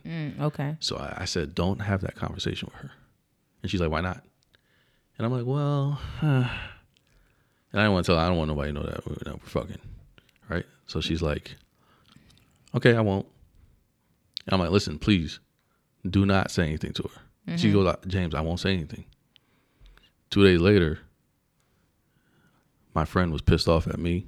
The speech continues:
Speaker 2: thinking that there was, like, this whole thing that happened. And all I was trying to do was avoid people knowing that I was messing with this girl.
Speaker 1: Damn.
Speaker 2: And I couldn't tell my friend why I was being shady until after.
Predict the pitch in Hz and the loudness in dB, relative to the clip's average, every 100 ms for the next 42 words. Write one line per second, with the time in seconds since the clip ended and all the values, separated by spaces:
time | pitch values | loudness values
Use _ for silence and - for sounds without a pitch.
0 | - 90 82 78 - - - - 80 71 | -6 -4 -2 -4 -6 -12 -8 -6 -4 -6
1 | - - - _ _ _ _ - - - | -8 -20 -20 _ _ _ _ -16 -6 0
2 | 87 85 - - - 80 85 82 85 82 | 2 2 -2 -6 -2 0 2 4 4 2
3 | 87 87 - - - _ _ _ _ - | 0 -4 -10 -20 -20 _ _ _ _ -20
4 | - 95 87 95 87 87 90 82 78 73 | -10 -2 2 4 4 2 2 2 2 0
5 | 73 78 82 78 82 82 78 76 71 78 | 0 2 2 4 2 0 0 0 0 0
6 | 76 80 - 69 76 78 - _ 160 147 | -2 -4 -6 -4 0 0 -2 _ -12 -6
7 | 71 85 78 - 123 101 92 101 95 80 | 0 2 2 8 8 8 4 2 2 0
8 | - 95 82 - - _ _ _ _ _ | 2 2 0 -6 -16 _ _ _ _ _
9 | - 87 80 78 76 - _ _ _ _ | 4 6 6 2 -2 -10 _ _ _ _
10 | _ _ _ 90 90 87 82 78 71 92 | _ _ _ 6 6 4 2 -2 0 0
11 | 76 - - - - _ _ _ _ _ | 0 -4 -12 -20 -20 _ _ _ _ _
12 | - 92 92 78 - 87 - 73 71 | -6 -2 0 0 -2 -4 -4 -8 -10